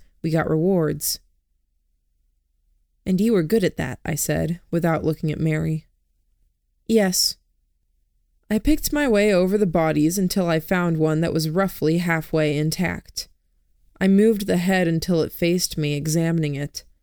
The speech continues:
I could see the exposed spines, and I could prod the now bruised, swollen, intact flesh to feel them beneath.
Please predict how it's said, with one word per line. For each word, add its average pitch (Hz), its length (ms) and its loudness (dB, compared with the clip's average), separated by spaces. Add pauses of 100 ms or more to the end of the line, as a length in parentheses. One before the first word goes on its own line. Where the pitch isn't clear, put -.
(320)
I 185 80 -2
could 185 180 0
see 254 300 0
the 196 140 2
exposed 180 640 -2
spines, 165 640 -2
and 160 80 -2
I 165 80 0
could 160 180 -4
prod 233 360 -2
the 165 80 2
now 170 340 0
bruised, 165 600 0
swollen, 160 560 -2
intact 160 520 -2
flesh 156 500 -4
to - 60 -8
feel 170 360 0
them 147 180 -2
beneath. 156 580 -4